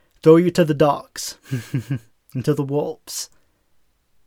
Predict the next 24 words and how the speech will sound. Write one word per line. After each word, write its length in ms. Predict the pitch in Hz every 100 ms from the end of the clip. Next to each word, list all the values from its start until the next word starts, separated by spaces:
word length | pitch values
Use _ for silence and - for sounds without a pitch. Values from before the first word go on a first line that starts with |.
| _ _ _ _ _ _ _ _ _ _ _
Repent, 500 | 139 139 - 160 -
change 280 | - 151 147
your 120 | 143
heart, 260 | 147 147 131
and 100 | 127
then 100 | 123
keep 300 | - 156 143
on 180 | 139 135
walking 400 | 135 131 135 135
in 100 | 127
the 80 |
Lord's 300 | 127 127 123
statutes, 580 | - 123 120 - 170 -
and 100 | 135
he'll 180 | 127 147
guide 320 | 127 - 147
you. 120 | -
He'll 200 | 120 135
have 240 | 131 135 127
his 120 | 127
hand 220 | 139 113
upon 300 | - - 175
your 140 | 185 -
life. 480 | - - - -